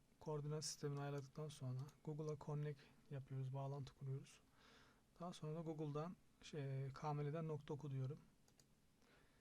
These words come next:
Bu şekilde direkler ve otuz metre arayla kod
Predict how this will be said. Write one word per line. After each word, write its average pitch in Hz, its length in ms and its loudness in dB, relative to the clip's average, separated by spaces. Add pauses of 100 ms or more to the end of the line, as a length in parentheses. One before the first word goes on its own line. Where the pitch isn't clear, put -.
(2750)
Bu 160 200 -2
şekilde 139 580 0 (960)
direkler 147 680 2 (200)
ve 160 180 -2 (340)
otuz 147 300 -4
metre 143 320 -2
arayla 147 400 0 (4000)
kod 160 240 -4